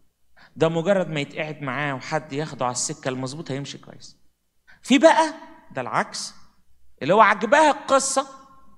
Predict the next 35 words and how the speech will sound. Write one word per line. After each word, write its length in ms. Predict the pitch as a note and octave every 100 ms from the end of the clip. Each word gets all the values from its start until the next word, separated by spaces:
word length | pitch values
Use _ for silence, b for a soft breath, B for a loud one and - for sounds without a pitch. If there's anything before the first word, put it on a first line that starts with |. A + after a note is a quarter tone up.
| - - - - b b
وبينادي 720 | D#3 F#3+ G#3+ G#3 A3+ C#4 C4+
بيها 360 | A#3 A#3 A3+ D4+ - - - _
وبيعند 540 | - D3 F#3+ A#3 B3 A#3+
بيها، 600 | F3+ A#3 A#3+ D4 D#4 - - -
هيتكلم 500 | C#3+ D3 - G#3 F3+
عليها 200 | D#3 F3+
بولس 300 | E3+ F3+ E3+
الرسول 260 | D#3+ D3+ E3+
في 100 | D#3
الآخر، 360 | - D3 - - - _ - -
في 100 | -
آخر 180 | -
الإصحاح 380 | D3 A#2 - C#3+
ده 120 | C3
بعد 160 | C3 C3
كام 280 | - D#3 D3
عدد 280 | B2+ C3 G#2+
دلوقتي، 320 | A2 F#2+ - B B
اللي 120 | - F3
هو 160 | A#3
يقول 140 | B3 A#3+
لك 80 |
بدل 380 | F3 A#3+ D4+ C#4
ما 80 | C4
يتوبوا 760 | B3 B3 D#4+ E4 F4+ E4 - - - _
هيتمادوا 680 | - G3+ G#3 B3 D4+ C#4 C4+
أكتر 360 | - - E4 D#4
وهياخدوا 500 | B3+ A3+ C#4 C4+ A#3
معاهم 300 | A3 B3 A3
ناس 180 | A#3 A3
أكتر 320 | A#3+ - F#3+
يمشوا 280 | G3 F#3+ E3
في 60 |
السكة 400 | D3 - - -
دي. 160 | -